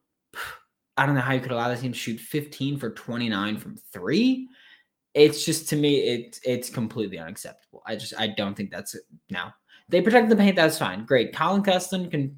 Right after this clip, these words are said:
pretty much handle that on his own against the majority of teams. And Scottie Pippen Junior, you know, leading the nation in free throw attempts, couldn't get to the line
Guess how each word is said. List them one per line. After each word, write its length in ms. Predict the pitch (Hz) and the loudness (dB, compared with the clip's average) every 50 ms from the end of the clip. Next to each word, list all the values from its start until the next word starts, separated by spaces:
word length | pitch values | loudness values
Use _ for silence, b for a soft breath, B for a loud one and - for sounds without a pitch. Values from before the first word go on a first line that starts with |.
| - _ | -16 _
pretty 220 | - - 370 381 | 2 4 4 6
much 200 | 349 277 - - | 6 6 4 4
handle 260 | - 190 185 180 180 165 | 0 0 0 0 0 2
that 140 | 160 160 | 2 2
on 140 | 147 139 139 | 4 4 2
his 120 | 135 123 127 | 2 0 -2
own 240 | 110 123 123 123 | -2 -2 -2 -2
against 220 | 123 120 117 117 - | -2 -4 -4 -6 -4
the 80 | 131 | -4
majority 460 | 120 113 110 - 123 117 113 110 107 101 | -4 -4 -2 0 2 2 2 2 2 -2
of 80 | 98 | -4
teams. 360 | - - 104 98 95 98 - B B B B B B _ | -4 -6 -6 -4 -4 -6 -10 B B B B B B _
And 260 | - 139 139 139 143 | -4 -2 0 0 -2
Scottie 280 | 139 - - 165 170 170 | -2 -2 -2 0 0 0
Pippen 260 | 170 170 156 160 147 | 0 -2 -2 -2 -2
Junior, 400 | 131 135 139 139 135 135 131 127 - - _ | 0 0 0 0 2 0 0 -2 -4 -10 _
you 120 | 123 120 | -4 -2
know, 160 | 117 110 107 107 | 0 0 -2 -2
leading 360 | 110 117 135 156 151 147 143 | -2 0 0 2 2 2 0
the 80 | 135 | 0
nation 340 | 127 131 127 127 127 - 117 | 0 0 0 -2 -2 -4 -6
in 60 | 110 | -6
free 180 | 110 - 117 110 | -4 -4 -4 -2
throw 140 | 120 107 101 | -2 -2 -2
attempts, 460 | 98 117 107 101 101 101 - - - _ _ _ _ _ _ _ _ _ _ _ _ _ _ _ _ _ _ _ | -2 -2 -2 -4 -4 -6 -8 -12 -16 _ _ _ _ _ _ _ _ _ _ _ _ _ _ _ _ _ _ _
couldn't 280 | - 185 185 165 160 143 | 4 4 4 4 4 2
get 160 | 139 127 110 | 2 0 0
to 60 | 127 | 0
the 80 | 113 104 | -2 -2
line 400 | 101 104 101 98 98 98 101 | -2 -2 -2 -2 -2 -4 -6